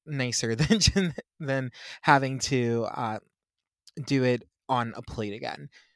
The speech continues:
But I'm gonna go ahead, I'm gonna put all this in my oven at about three hundred and seventy-five degrees for eight to nine minutes, just so everything's warm through. And I'm gonna brush the Hawaiian roll with a little bit of butter when it comes out and sprinkle with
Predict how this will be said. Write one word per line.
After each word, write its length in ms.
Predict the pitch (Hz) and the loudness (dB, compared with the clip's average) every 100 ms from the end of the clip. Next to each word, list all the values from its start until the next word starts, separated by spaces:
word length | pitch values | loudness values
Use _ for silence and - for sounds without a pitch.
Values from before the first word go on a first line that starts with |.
| _ _ | _ _
But 220 | - 160 156 _ _ - | -6 -4 -4 _ _ 0
I'm 140 | 180 | 2
gonna 140 | 196 202 | 4 4
go 100 | 185 | 6
ahead, 260 | 175 165 | 6 4
I'm 180 | 151 160 | 0 -2
gonna 160 | 156 151 | -4 -4
put 240 | - 151 - | -4 -4 0
all 220 | 160 160 | 0 2
this 220 | 160 - | -2 -4
in 80 | 151 | -6
my 120 | 131 | -6
oven 380 | - 127 127 123 - | -4 -2 -4 -6 -2
at 320 | 123 117 - | 0 0 -4
about 260 | 127 110 - | -6 -8 -4
three 100 | 170 | -4
hundred 220 | 151 143 | -4 -4
and 80 | 139 | -6
seventy-five 460 | 131 120 113 120 | -6 -6 -4 -6
degrees 460 | 110 110 160 160 151 - - _ _ | -6 -6 -2 0 -2 -10 -20 _ _
for 420 | - 123 117 117 - _ | -6 -2 0 0 -4 _
eight 180 | 214 233 | -4 -2
to 100 | - | 0
nine 320 | 190 139 127 | 2 2 0
minutes, 300 | 120 110 117 - | -2 -4 -2 -2
just 160 | 214 | 0
so 100 | 220 | 0
everything's 420 | 196 147 143 131 | 0 0 -4 -6
warm 200 | 120 123 | -6 -6
through. 340 | 120 120 117 117 - - _ - | -6 -4 -2 -4 -8 -20 _ -8
And 300 | 139 123 120 - | -4 -4 -6 -8
I'm 120 | 139 | -6
gonna 140 | 127 123 | -4 -4
brush 360 | 127 120 - - | -2 0 -2 -6
the 460 | 135 117 113 113 104 - _ _ | -8 -4 -2 -2 -4 -8 _ _
Hawaiian 360 | 139 165 165 160 | -2 0 0 0
roll 260 | 156 156 | 0 0
with 140 | - 123 | -2 -4
a 40 | |
little 180 | 117 110 | -6 -6
bit 120 | 104 | -8
of 120 | 104 | -6
butter 240 | 165 160 156 | -2 0 0
when 120 | 151 | -2
it 60 | |
comes 240 | - 143 135 | -6 -6 -2
out 240 | 139 135 - - _ | 0 0 -4 -20 _
and 120 | 120 | -10
sprinkle 480 | - 120 117 120 117 | -6 -6 -4 -2 -2
with 280 | 113 110 107 | -4 -6 -8